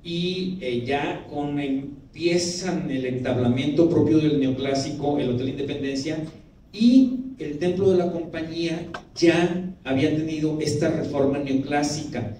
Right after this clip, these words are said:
El Templo de la Compañía no fue así. Era un templo como los que había, me supongo, como San Francisco, y en un momento renovador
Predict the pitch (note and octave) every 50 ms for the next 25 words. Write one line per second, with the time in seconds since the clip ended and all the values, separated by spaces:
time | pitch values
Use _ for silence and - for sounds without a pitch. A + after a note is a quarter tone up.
0 | - - B2 A#2+ A#2+ D#3 D#3 D3+ E3 E3+ E3 D3+ D3 D3 D3 C#3 B2+ C3+ B2+ -
1 | C3 C#3 C#3 C#3+ C#3+ D3 D3 D3 - C#3 C3+ - - - C#3 D3 D3 D3+ - -
2 | - - - - - - - - - - - _ - B2+ B2+ C3 C#3 D3+ D3+ D3+
3 | D3 C#3+ C#3 C#3 - - D3+ D#3+ D#3 - - A2+ - - - - A#2+ A2+ A2 G#2+
4 | A2 G#2+ G#2+ G2+ G#2 - G#2 G#2 - C3+ C#3+ D#3 D#3 C#3 B2+ C3 B2 A#2+ B2 B2
5 | - - - A#2+ A2+ - B2 A#2 - - D#3 D3 - F3+ F3 - - - C#3 C3+
6 | - - - - - - - - - C3+ C3+ C3+ D#3+ E3+ F3 F3 F3+ F3 D#3+ D#3
7 | D#3 D3+ - E3+ E3 D3+ C#3 C3+ C3+ D3 D3 E3+ F3 F3+ E3+ D3+ C#3 - - -
8 | -